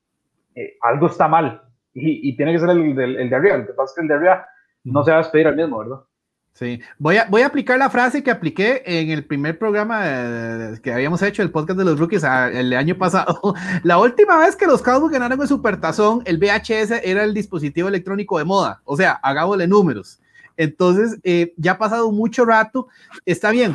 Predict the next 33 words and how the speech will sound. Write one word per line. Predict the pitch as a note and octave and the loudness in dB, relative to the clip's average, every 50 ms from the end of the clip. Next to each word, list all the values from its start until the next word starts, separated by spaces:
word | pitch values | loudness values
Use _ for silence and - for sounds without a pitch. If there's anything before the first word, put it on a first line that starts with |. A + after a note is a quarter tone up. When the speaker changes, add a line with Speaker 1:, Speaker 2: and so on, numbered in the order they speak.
| - - | 0 0
Speaker 2:
puedes | F#3 G#3 A#3 A#3+ | 2 2 4 2
mantenerte | B3+ C4 - A3 G#3 G#3+ G#3+ - C#4 - | 0 0 2 2 2 2 0 -4 -6 -4
con | B3 G#3+ F#3+ | -4 -4 -4
cierta | - - G3+ G#3 G#3+ - B3+ B3 | -2 0 -2 -2 0 -4 -8 -2
competencia, | - B3 A#3 A#3 G3 F3+ - G3+ G3 G3+ G3 B3+ B3 | -2 -2 -2 -2 -6 -4 -2 -2 -2 0 -2 -4 -4
pero | - G#3+ G3+ | 0 0 0
es | G3+ G3 - | 0 -2 -2
que | - A#3+ A#3+ A#3 | -4 -4 -4 -2
vamos | G3+ F#3+ G3+ A#3 A#3 A#3 | -2 -2 -2 -2 0 -2
a | A3 | -2
lo | G#3 F#3+ | -2 0
mismo. | F#3 G3+ G#3+ G#3 F#3 D3+ A2+ G#2 _ _ _ _ _ - - _ | 0 0 2 2 0 0 -2 -6 _ _ _ _ _ -20 -10 _
No | F3+ F3 F#3 G3 G#3 | 2 4 4 6 4
es | |
lo | A3+ A#3+ | 4 2
mismo, | A#3 A#3 A#3 B3 | 2 2 0 0
por | A#3+ A3+ G#3 | 0 0 -2
ejemplo, | A3+ G#3+ - D#3 | -2 -2 -2 -4
los | C#3 C#3 - | -4 -4 -4
contra-, | - C#3+ C3+ D3+ D3+ D#3+ _ | -6 -8 -4 -4 -6 -6 _
eh, | D#3 D3 | -4 -2
los | C#3+ C#3+ C#3 C#3+ | -2 -2 -4 -4
contratos | _ D3+ C3+ D#3 D3+ - G#3 G#3 | _ -8 -6 -6 -6 -6 -8 -4
que | - G#3+ G3+ | -4 -6 -4
comentaba | - F#3 E3 D3+ C3+ C3+ - D#3 D#3+ F3 | -4 -6 -4 -4 -4 -4 -4 -2 0 0
ahora | F#3 G3 G#3 - | 0 0 0 -2
Facundo. | - - - G#3+ G#3+ G3+ D#3 A#2+ | -2 -2 2 2 2 2 2 -2
Saludos | G#2 - A#2 A#2+ C3+ D3+ D3 F3 | -4 -4 -2 0 0 0 0 -2
a | |
Facundo, | D3 D3+ D3 - E3+ F3 E3 | -6 -8 -4 -2 -2 -2 -2
por | - C#3 B2 | -4 -2 -2
cierto, | E3 E3+ - C#3 | -2 -2 -2 -6
sí, | A2 D3 F#3 F3+ | -4 -4 -4 -4